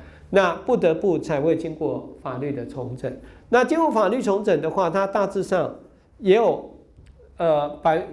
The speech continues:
这是美国的资料哈，我们必须要跟各位讲一下，就是说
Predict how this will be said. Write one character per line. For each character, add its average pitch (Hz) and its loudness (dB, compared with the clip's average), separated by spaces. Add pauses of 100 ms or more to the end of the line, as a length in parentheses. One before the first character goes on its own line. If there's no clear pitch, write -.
这 240 2
是 247 -2
美 180 0
国 151 0
的 151 0
资 165 -4
料 160 0
哈， 131 -6 (120)
我 151 0
们 170 -2 (260)
必 220 -2
须 214 -2
要 185 2
跟 185 -2
各 175 0
位 170 2
讲 131 -6
一 139 -8
下， 151 -6
就 143 -2
是 143 0
说 131 -4